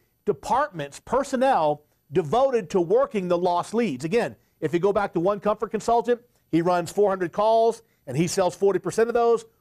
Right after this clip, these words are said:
What about the two hundred sixty other ones? The great companies have personnel dedicated, rehash lead coordinators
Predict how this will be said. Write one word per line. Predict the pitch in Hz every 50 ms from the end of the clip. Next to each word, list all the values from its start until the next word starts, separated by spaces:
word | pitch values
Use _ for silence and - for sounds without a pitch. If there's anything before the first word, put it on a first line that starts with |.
| _ _ _
What | - 151 208 220
about | 220 190 214 202
the | - 190
two | - - 220
hundred | 214 208 190 175 156
sixty | - 196 - - 185 180
other | 180 175 156
ones? | 113 - _ - - _ _ _ _ _
The | 156 147
great | 123 160 220 233 254 247
companies | - 262 277 285 285 - 185 160 156 165 165 - _ _ _ _ _
have | _ 170 180 170 -
personnel | - 220 240 226 - 233 226 220 208 185
dedicated, | 151 196 254 302 294 - - 165 156 160 151
rehash | 139 151 220 254 226 247 240 240 185
lead | 214 262 294 -
coordinators | - 180 170 151 151 156 160 156 -